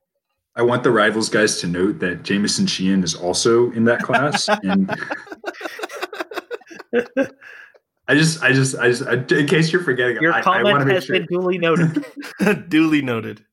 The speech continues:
Speaker 3: Duly noted. Um, okay. Uh, I got another one. Not, not too spicy. I think, uh, so here's the th-,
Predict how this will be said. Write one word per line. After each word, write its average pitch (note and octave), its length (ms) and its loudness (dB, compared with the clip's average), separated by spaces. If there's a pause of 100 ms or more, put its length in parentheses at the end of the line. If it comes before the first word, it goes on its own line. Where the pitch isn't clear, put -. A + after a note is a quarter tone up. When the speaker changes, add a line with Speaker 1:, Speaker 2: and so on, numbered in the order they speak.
(120)
Speaker 3:
Duly B2+ 280 -6
noted. A2+ 400 -10 (720)
Um, C3 480 4 (240)
okay. D#3 380 0 (260)
Uh, C3+ 480 4 (260)
I D3 80 -10
got E3 140 0
another A#2+ 140 -2
one. A#2+ 180 -4
Not, D#3+ 260 -2
not D#3+ 180 -6
too A#2 140 -6
spicy. G#2+ 460 -12
I B2 120 -4
think, D#3 300 -8
uh, B2+ 340 2 (480)
so C#3 380 0
here's E3+ 260 2
the D3 80 -8
th-, - 180 -2